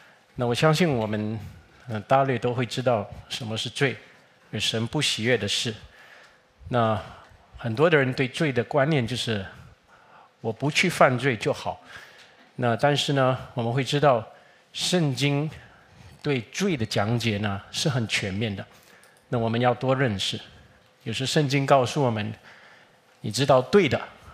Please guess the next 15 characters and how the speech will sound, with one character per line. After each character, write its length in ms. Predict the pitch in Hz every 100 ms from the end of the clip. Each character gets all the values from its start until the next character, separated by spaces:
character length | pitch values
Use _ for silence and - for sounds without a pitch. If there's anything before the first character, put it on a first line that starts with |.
| - -
不 120 | 123
去 200 | - 147
行， 480 | - - 107 107 135 - - -
那 120 | 127
就 160 | 113 120
是 100 | 120
罪 260 | - 139
了。 100 | 101 - - - _ - - - - _
圣 180 | - 160
经 160 | 147 160
也 80 | 135
告 220 | 147 139
诉 160 | 131 151
我 80 |
们， 320 | 123 107 104